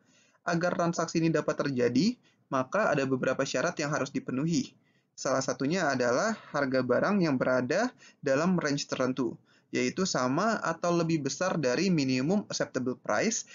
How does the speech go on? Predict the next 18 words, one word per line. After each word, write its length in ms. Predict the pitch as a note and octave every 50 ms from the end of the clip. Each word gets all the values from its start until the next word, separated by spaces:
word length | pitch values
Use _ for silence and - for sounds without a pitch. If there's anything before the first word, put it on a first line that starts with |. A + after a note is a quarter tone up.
| - - -
dan 240 | - C#3+ C#3 C#3 D3
sama 480 | D#3 - D3 B2+ C3+ D3+ F#3 G#3+ G#3 - F3
atau 160 | F3 - F3+
lebih 320 | F3 E3+ E3+ E3 D#3+ E3 -
kecil 400 | D#3+ D#3 - - G#3 G#3+ G3+ D3+
dari 320 | B2+ B2 B2+ C#3 E3+ F#3
maximum 480 | E3+ D#3 C#3+ - - C#3+ C3+ D#3+ F#3+ G3
purchase 400 | - - - - B2+ A#2 - -
price. 480 | _ - A2 F2+ - - - - - - _ _ _ _ _ _ _ _ _ _ _ _ - D#3+
Maximum 320 | D#3+ - F3+ E3 E3 E3
purchase 400 | E3 E3 D#3+ - D#3+ D#3 - -
price 320 | - D#3+ F#3+ A3 A3 - - -
biasa 320 | C#3 C3 C3 C3 - F#3+
ditentukan 640 | F#3 E3+ E3 D#3+ C#3+ C3+ C#3 C3 - - F#3 F#3+ E3+
dari 320 | C3+ B2+ B2 C3+ E3 F3 D#3+
harga 320 | D#3+ C3 B2+ B2 B2+ B2
jual 400 | A#2+ B2+ B2+ D#3+ F#3+ A3 A#3+ A#3+ - - _
supplier 640 | - - D3 - C#3+ B2 B2 B2+ C3 D#3 G#3+ A3